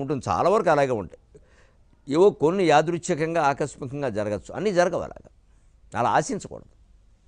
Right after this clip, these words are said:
ఇవాళ ఆశించబట్టే ఆందోళనకు లోనవుతుంది. ఇలా ఉద్యోగంలో చేరగానే బండి కొనేయాలి, వెంటనే iPhone కొనేయాలి, వెంటనే ఇల్లు కొనేయాలి, దానికోసం అప్పులు చేసేయాలి.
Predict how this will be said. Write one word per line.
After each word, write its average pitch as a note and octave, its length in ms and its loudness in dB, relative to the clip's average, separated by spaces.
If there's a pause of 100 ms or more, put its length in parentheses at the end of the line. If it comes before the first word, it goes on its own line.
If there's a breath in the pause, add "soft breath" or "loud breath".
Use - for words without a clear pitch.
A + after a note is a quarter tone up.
(760)
ఇవాళ D3 180 4
ఆశించబట్టే A3+ 680 4
ఆందోళనకు F#3+ 560 4
లోనవుతుంది. A#2 420 -4
ఇలా D3+ 80 0
ఉద్యోగంలో G#3 500 0
చేరగానే G3 540 2
బండి D3 240 -2
కొనేయాలి, - 400 -16 (380)
వెంటనే G3+ 320 0 (140)
iPhone C#3 320 -4
కొనేయాలి, - 460 -18
వెంటనే G3 500 -2
ఇల్లు D#3+ 120 0
కొనేయాలి, F#2 460 -10 (3750 soft breath)
దానికోసం G3+ 360 6
అప్పులు D#3 240 4
చేసేయాలి. F#2+ 500 -10